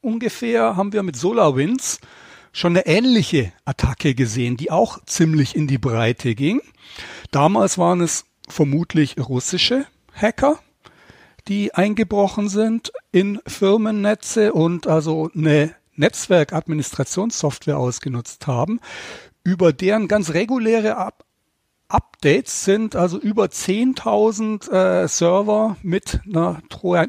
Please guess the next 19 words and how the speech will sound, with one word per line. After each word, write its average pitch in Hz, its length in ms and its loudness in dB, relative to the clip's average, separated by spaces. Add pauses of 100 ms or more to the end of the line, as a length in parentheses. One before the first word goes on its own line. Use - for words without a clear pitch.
(100)
trojanisierten 165 880 0
Version 196 400 0
dieser 190 200 -6
Software 190 640 0 (420)
versehen 175 640 2
worden. 190 540 0 (880)
Und 165 640 2
die 160 240 -4
sind, 165 420 -2
äh, 151 360 2 (180)
über 160 300 2
diesen, 143 540 -6 (800)
äh, 135 540 4
dieses 151 320 -8
Trojaner-Update 147 1500 0
kompromittiert 135 840 -4
worden. 101 340 -10 (800)
Ähm, 127 1000 2 (540)
diese, 180 300 0